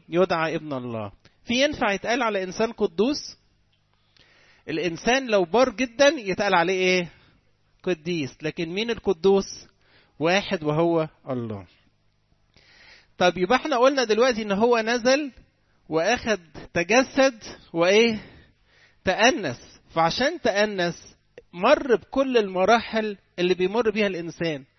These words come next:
هل في مرحلة من المراحل اللي بيمر بيها الإنسان في فترات نموه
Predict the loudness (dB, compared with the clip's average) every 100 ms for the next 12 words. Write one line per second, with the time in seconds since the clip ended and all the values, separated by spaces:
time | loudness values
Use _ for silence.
0 | _ _ -20 -20 _ _ _ _ _ _
1 | 0 2 2 -2 0 0 -2 0 0 0
2 | -2 -4 -4 -2 -2 -2 -2 -4 -4 -4
3 | -4 -4 -4 -6 -6 -12 -8 -8 -8 -14
4 | -14 -6 -4 -2 -2 -4 -6 -2 -2 -2
5 | -6